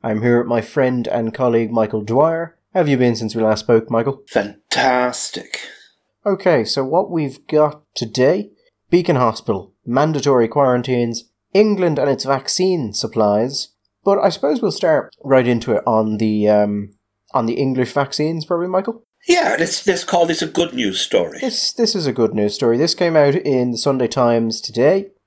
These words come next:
Speaker 1: Obviously, it's only the Sunday Times at the minute. They could be wrong. This is the British edition of the Sunday Times, not the, the Irish one. But what they are saying is that the British government has accepted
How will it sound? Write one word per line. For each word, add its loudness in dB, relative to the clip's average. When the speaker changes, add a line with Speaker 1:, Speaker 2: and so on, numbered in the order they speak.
Speaker 1:
Obviously, -2
it's -4
only 2
the -2
Sunday 0
Times 2
at -6
the -4
minute. 0
They 0
could -4
be -8
wrong. 0
This -4
is -6
the -4
British 0
edition -2
of -4
the -12
Sunday 0
Times, -2
not -6
the, -12
the -10
Irish -4
one. -10
But -2
what 0
they 4
are 4
saying 2
is 2
that 0
the -4
British 0
government 0
has -2
accepted -2